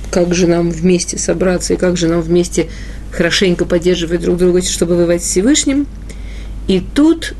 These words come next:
начинается история, одна из самых, да, интересных, поразительных историй в Сефер Яшуа, история с Гивоним. Давайте сначала просто ее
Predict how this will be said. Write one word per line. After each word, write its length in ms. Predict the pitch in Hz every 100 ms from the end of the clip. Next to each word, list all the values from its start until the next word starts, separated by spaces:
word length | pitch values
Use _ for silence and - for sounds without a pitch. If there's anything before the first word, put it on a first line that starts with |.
| -
начинается 800 | 185 180 196 226 220 185 - 180
история, 600 | - 214 254 285 294 339
одна 300 | - 175 202
из 100 | 185
самых, 500 | - 220 208 202 - - - - - - - - - - - - - - -
да, 140 | 180 175
интересных, 520 | 170 185 220 220 185
поразительных 540 | - 175 202 202 175
историй 340 | 170 - 180 170
в 60 |
Сефер 300 | 175 175 170
Яшуа, 500 | 156 - - 247 339 - - - - - - - - -
история 400 | - 202 202 185
с 60 |
Гивоним. 500 | 180 170 170 160 - - - - - - - -
Давайте 300 | 202 262 254
сначала 420 | - 185 226 -
просто 380 | 185 202 202 202
ее 400 | 180 185 175 180